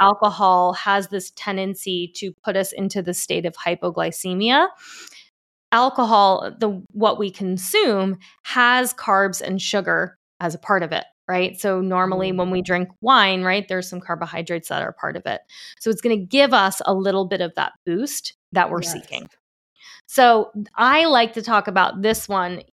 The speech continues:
Speaker 1: even more so because by adopting some simple recommendations like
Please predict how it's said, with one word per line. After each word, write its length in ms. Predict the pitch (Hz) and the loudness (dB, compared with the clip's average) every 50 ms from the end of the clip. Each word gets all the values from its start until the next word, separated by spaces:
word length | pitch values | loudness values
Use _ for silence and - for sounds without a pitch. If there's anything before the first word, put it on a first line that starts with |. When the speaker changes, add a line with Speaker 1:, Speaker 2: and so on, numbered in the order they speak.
| _ _ _ - | _ _ _ -6
Speaker 1:
even 340 | 214 214 202 185 180 180 196 | -6 -4 -4 -4 -4 -4 -2
more 260 | 220 262 277 285 285 | 0 0 0 0 -2
so 300 | - - 220 180 170 165 | -2 -2 -2 -2 -2 -2
because 680 | 180 190 185 - - 202 190 190 185 185 185 180 185 - - - - - _ - - | -4 -6 -8 -6 -2 0 2 2 2 2 0 -2 -6 -12 -16 -20 -20 -20 _ -2 2
by 160 | 208 190 190 | 4 4 4
adopting 1040 | 196 190 - 208 190 220 202 196 202 - - - 202 202 202 190 190 190 190 180 - | 4 2 2 0 2 4 4 4 4 2 -2 -4 -2 -2 -2 -2 -4 -4 -6 -6 -8
some 220 | - - 208 190 | -6 -4 -4 -4
simple 420 | 196 - 220 214 208 196 190 180 | -2 -2 -2 -2 0 0 0 2
recommendations 800 | 185 185 180 - 196 180 185 208 262 311 311 254 - 190 202 185 | 2 0 0 0 -4 -4 0 2 2 2 2 0 -2 -4 -4 -2
like 160 | 196 185 185 | -2 -2 -4